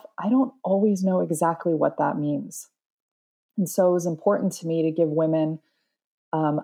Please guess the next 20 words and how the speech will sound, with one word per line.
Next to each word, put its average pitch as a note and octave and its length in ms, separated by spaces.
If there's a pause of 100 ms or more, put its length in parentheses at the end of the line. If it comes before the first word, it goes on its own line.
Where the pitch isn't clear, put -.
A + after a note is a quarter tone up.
a E3 80
really F3 720
easy F3+ 460
to F#3+ 100
read E3+ 280
book C#3+ 400
that - 160
covers D#3 440 (100)
all F#3 360
the G3+ 100
basic E3+ 600
tenets, - 600 (100)
uh, D#3+ 220
that D#3+ 240
go D3+ 200
into F#3+ 340
practicing D3+ 580
self-love C#3+ 500
and C#3 180
care, C#3+ 400